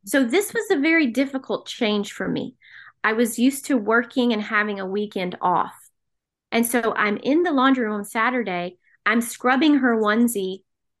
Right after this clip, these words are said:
and all of a sudden it hit me like a ton of bricks. "Oh my goodness, I don't get a weekend.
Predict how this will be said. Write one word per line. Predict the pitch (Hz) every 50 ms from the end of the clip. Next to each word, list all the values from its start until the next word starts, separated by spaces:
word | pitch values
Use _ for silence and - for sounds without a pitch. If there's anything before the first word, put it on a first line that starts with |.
| _ _ -
and | 240 240 -
all | - 214 240 277
of | 311 277
a | 285
sudden | 262 - - 262 247 233 -
it | - 208
hit | - - - 277 247 -
me | 240 233 220
like | 214 208 208
a | 214 208
ton | - - - 233
of | 220 202
bricks. | 196 190 - - - - _ _ _ _ _ _ _ _ _ _ _ _
"Oh | 240 285 370 381
my | 359 302 262
goodness, | - 247 294 381 415 269 190 - - - - _ _ _ _ _ _ _ _ _ _ _ _ _ _ _ _ _ _ _ -
I | 240 285
don't | 339 415 427 285
get | 254 262 254
a | 247
weekend. | 233 285 381 370 - 539 494 403 277 - - -